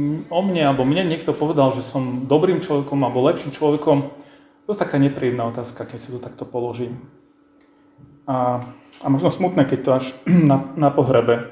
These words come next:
niekto vysloví. Nie, že by sme to my potrebovali počuť, ale, ale viete, vieme sa uspokojiť s tým, že však sme dobrí ľudia,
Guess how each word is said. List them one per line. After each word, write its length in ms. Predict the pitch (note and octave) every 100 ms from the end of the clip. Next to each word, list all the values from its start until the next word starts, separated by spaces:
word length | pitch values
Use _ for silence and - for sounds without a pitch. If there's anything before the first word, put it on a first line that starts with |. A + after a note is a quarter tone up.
| - C3 A#2 A2+ A2+ - C3
niekto 240 | - B2
vysloví. 320 | B2+ - B2+
Nie, 160 | D#3 E3+
že 80 | C#3
by 160 | C#3+
sme 40 | C#3+
to 80 | D3+
my 80 | D3
potrebovali 560 | D3 C#3 B2+ B2+ B2
počuť, 400 | F#3 F#3 E3+ E3+
ale, 400 | C3+ C3 C3+ C3+ - - - _ _ -
ale 240 | D3 E3
viete, 160 | F#3+ F#3+
vieme 160 | B3
sa 80 | -
uspokojiť 440 | F#3 F#3 F#3 F#3 F#3
s 80 | -
tým, 120 | D3
že 320 | C#3+ B2+ C3+ -
však 240 | B3 -
sme 80 | C#3+
dobrí 320 | D#3+ E3 C3+
ľudia, 560 | A#2+ A#2+ C#3 F#3 -